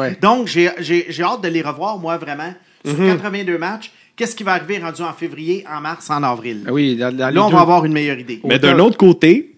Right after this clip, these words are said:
Speaker 3: c'était le premier été de, de Kotkaniemi où il pouvait s'entraîner.
Speaker 2: Ouais.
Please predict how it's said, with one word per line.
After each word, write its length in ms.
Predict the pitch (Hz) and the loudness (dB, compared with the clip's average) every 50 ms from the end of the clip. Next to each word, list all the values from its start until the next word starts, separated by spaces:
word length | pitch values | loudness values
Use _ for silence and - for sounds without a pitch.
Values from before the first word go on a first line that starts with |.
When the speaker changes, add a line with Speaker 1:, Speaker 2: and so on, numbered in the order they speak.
| _ _ | _ _
Speaker 3:
c'était 600 | - - - - 160 208 - - - 180 190 208 | -10 -8 -4 0 0 0 0 2 0 2 2 2
le 260 | 196 151 135 131 - | 4 2 2 0 -2
premier 480 | - 160 165 190 196 214 220 226 196 156 | -4 0 2 4 4 4 4 4 4 4
été 340 | 147 147 - 175 175 175 170 | 2 2 4 6 6 6 6
de, 380 | 139 131 120 117 113 110 107 104 | 4 2 0 0 0 -2 -4 -6
de 120 | 110 110 | -6 -8
Kotkaniemi 580 | 107 - 120 113 - - 127 123 120 120 147 165 | -6 -6 -8 -8 -6 -4 -4 -2 -2 0 0 0
où 60 | 139 | 0
il 60 | 127 | -2
pouvait 240 | - - - 131 135 | -4 -6 -6 -4 -4
s'entraîner. 640 | - 151 123 117 - - 120 113 110 123 147 143 - _ _ _ _ _ _ _ _ - | -4 -4 -6 -6 -4 -4 -4 -4 -2 -4 -6 -8 -10 _ _ _ _ _ _ _ _ -4
Speaker 2:
Ouais. 160 | 143 143 - | -2 -2 -4